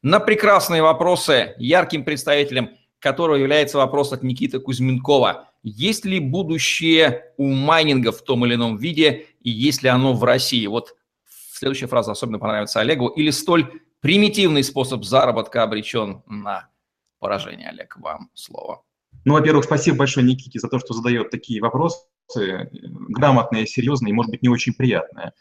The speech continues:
Speaker 2: Я не верю в том, что есть будущее у майнинга в России по одной простой причине. Майнинг, э, имеет смысл там, где собираются фермы, где люди думают над производительностью, где создаются новые их модели.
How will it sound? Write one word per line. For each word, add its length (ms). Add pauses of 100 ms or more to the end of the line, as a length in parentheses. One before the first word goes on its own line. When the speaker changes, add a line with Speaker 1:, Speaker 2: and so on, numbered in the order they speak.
(160)
Speaker 2:
Я 140
не 140
верю 240
в 40
том, 160
что 140
есть 260
будущее 440
у 80
майнинга 400
в 60
России 400
по 120
одной 180
простой 300
причине. 500
Майнинг, 460
э, 400
имеет 360
смысл 340
там, 340 (260)
где 180
собираются 580
фермы, 480 (240)
где 220
люди 260
думают 440
над 180
производительностью, 960
где 80
создаются 480
новые 360
их 100
модели. 440